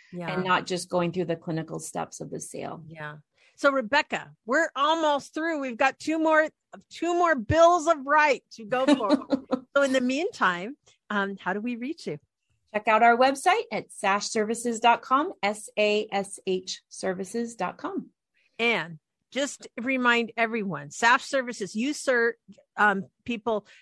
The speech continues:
Speaker 1: pretty much throughout Western Washington. Is that correct?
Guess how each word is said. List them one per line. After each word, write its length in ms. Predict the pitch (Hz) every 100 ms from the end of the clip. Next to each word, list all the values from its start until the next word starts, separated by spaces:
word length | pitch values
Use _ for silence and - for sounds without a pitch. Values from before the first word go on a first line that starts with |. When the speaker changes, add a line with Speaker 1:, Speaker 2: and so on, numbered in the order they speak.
| _ -
Speaker 1:
pretty 200 | 311 320
much 260 | 269 -
throughout 260 | - 240 214
Western 400 | 226 - 277 262
Washington. 580 | 240 247 277 262 285 254
Is 140 | 202
that 220 | 226 -
correct? 580 | - 247 240 269 _